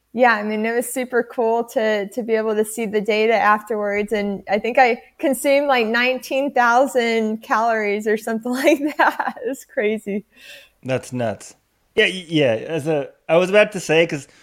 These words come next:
Speaker 2: I'll go, I'll be on, like, a G P S watch site, kinda looking all the stuff, and I'm like, "It's got all these features," and I'm like, "I'm running, like, three miles around the, around the neighborhood." I'm like, "I, I can settle for the lesser version," but,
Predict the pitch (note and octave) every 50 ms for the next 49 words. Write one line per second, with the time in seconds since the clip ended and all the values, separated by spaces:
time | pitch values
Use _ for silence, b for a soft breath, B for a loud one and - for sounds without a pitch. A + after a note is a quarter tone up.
0 | b b b b b b b b - C#3 C#3+ C#3+ D#3+ - D3+ D#3+ D#3 D3 C#3+ D#3
1 | D#3+ D#3+ E3+ F3 E3 E3+ E3 D3 C#3 B2+ A#2+ G#2 - C#3 C#3+ C3+ C#3+ C3+ B2+ -
2 | - A#2 A2+ A#2 - - B2+ B2 C3 B2+ - C#3+ C3 A2+ A#2 A2 - B2+ A#2+ A#2+
3 | A#2 A2+ A2+ G#2+ - - A2+ A2+ A2+ A2 A2+ - B2+ A2+ A2 A2 A2 G#2 - -
4 | - b b b b b b b b b b b _ - - E3 D3 D3+ D3 D3
5 | C#3 - - C#3+ C3+ C#3+ C#3+ F3+ E3+ E3+ D#3+ E3 E3 D3+ C#3 C3+ - - D3+ D#3+
6 | F3 G#3 A3+ A#3+ A3+ G#3 F3 - - - - D#3+ D#3+ D#3 D3+ C#3+ C#3 C#3 D3 C3+
7 | B2+ B2+ B2+ B2+ A#2+ A2+ - _ - _ - D3+ C#3+ D#3+ C#3+ - G3+ F#3 D3+ D3
8 | C#3+ D3 C#3+ D3 C#3+ C3+ B2+ D3 C#3+ C3 B2 B2+ B2+ C#3 C#3 C#3 C#3 - - B
9 | B B B B B B B _ - C#3+ - - - D#3 F3+ F3+ F#3+ E3+ - -
10 | F#3 D3+ D3 D3 C#3+ - C#3 B2 B2 A#2+ A#2 A#2 - - A2+ G2+ G2+ G#2+ G#2 F#2+
11 | G#2 G#2 G2 G2+ G#2 G#2 A2+ - - - -